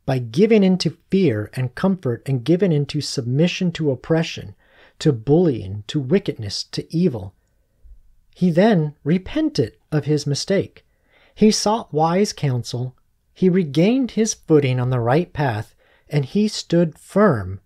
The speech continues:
on his foundation. And because of that, the Lord blessed him with his, and his people and took care of them. The Lord delivered them from the hands of their oppressor, their bully, the tyrannical power that intimidated,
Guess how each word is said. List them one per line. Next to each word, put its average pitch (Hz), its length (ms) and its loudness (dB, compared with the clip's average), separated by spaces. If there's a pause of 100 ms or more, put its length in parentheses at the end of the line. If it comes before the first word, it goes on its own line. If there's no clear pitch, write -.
(180)
on 135 140 -2
his 139 160 -2
foundation. 151 720 -2 (800)
And 165 160 4
because 196 460 2
of 185 120 -2
that, 175 380 0 (380)
the 160 100 2
Lord 156 600 4 (100)
blessed 147 480 0
him 127 240 0
with 127 140 -4
his, 147 240 0 (160)
and 147 140 2
his 143 120 0
people 170 480 -2
and 131 180 -4
took - 220 -4
care 220 240 0
of 117 100 -2
them. 104 220 -12 (500)
The 180 120 6
Lord 247 340 2
delivered 202 500 2
them 127 180 0
from 151 180 0
the 156 80 0
hands 147 360 2
of 139 100 -4
their 127 160 0
oppressor, - 600 -4 (160)
their 147 160 4
bully, 147 640 -2 (520)
the 147 100 2
tyrannical 165 680 0
power 170 420 0
that 123 160 -2
intimidated, 123 720 -2